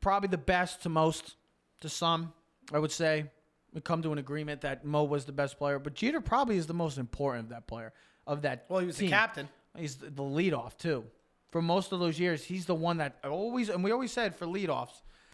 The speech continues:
Speaker 1: leadoff is the most important part of the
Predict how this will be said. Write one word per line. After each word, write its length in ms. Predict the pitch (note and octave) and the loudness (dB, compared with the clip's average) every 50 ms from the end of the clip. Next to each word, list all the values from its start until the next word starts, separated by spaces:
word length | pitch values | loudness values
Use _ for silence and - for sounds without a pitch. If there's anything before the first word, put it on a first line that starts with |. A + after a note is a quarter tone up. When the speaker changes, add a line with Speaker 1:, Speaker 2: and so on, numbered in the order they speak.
| - - - | -20 -12 -6
Speaker 1:
leadoff 380 | - E3+ A3 A3+ B3 B3 A3 G#3+ | -2 -2 2 2 2 2 2 0
is 140 | G#3+ F#3 | -4 -4
the 60 | F#3+ G3 | -2 0
most 240 | G3+ G3 F3+ - | 0 0 0 -2
important 560 | E3+ D3+ - - F3+ G#3 G#3+ A3+ A3 G#3+ G#3 - - _ _ _ _ _ _ _ _ _ _ _ _ _ _ _ _ _ _ _ _ _ _ _ _ _ _ _ _ _ _ _ _ _ _ _ _ _ _ _ _ _ _ _ _ _ | -4 -4 -2 2 2 2 2 2 0 -2 -4 -8 -14 _ _ _ _ _ _ _ _ _ _ _ _ _ _ _ _ _ _ _ _ _ _ _ _ _ _ _ _ _ _ _ _ _ _ _ _ _ _ _ _ _ _ _ _ _
part 300 | - - F#3+ G3 G#3 G3+ | -4 0 2 2 2 2
of 160 | D#3 E3 D3+ D3+ | 0 -4 -6 -6
the 100 | D3+ | -8